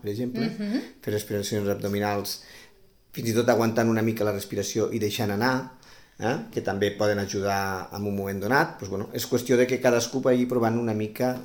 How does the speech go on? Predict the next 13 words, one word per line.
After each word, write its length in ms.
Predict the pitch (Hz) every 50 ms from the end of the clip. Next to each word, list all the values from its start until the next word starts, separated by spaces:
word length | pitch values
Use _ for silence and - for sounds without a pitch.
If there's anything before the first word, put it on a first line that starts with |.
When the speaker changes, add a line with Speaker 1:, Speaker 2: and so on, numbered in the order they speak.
| - -
Speaker 1:
eh, 320 | 107 104 98 - - - -
Speaker 2:
Sí. 300 | - - - 294 285 262 262
Speaker 1:
aquest 280 | 120 117 123 123 -
tipus 280 | - 123 120 131 131 131
de 280 | 135 131 123 113 104 101 101
tècniques, 420 | 107 104 101 95 95 90 - 101
no? 80 | 104 110
Speaker 2:
Exacte, 460 | 107 110 - 233 226 - - 226 214 226
jo, 160 | 220 - 214
la 100 | 226 226
respiració 500 | 226 214 - - 240 233 233 - - 240
diafragmàtica 680 | 254 254 262 269 254 - 254 247 254 254 269 269 285 285
també 540 | 269 240 220 214 214 226 220 208 202 202